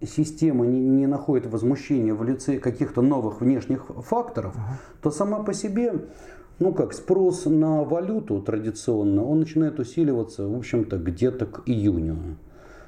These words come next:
Speaker 1: Э, соответственно, есть такая старая поговорка:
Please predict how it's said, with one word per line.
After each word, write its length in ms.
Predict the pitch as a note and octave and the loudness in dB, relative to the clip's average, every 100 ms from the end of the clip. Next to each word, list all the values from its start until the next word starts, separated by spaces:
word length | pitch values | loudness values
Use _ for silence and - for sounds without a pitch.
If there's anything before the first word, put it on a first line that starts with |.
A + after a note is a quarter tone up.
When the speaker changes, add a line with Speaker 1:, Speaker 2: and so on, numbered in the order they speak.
| - - | -20 -16
Speaker 1:
Э, 300 | - G2+ G2 G2 | -8 -2 0 0
соответственно, 880 | - C3 D3 F#3+ - C3 C3 B2 - - - - - | -2 -2 0 -2 0 2 2 0 -4 -20 -20 -20 -12
есть 360 | F#2+ G#2 E3 E3+ | -4 0 0 0
такая 260 | C3+ D3+ | 0 -2
старая 320 | D3 C#3+ C3 | 0 0 0
поговорка: 540 | B2+ A#2+ B2 G#2+ G#2 | -2 0 0 0 -2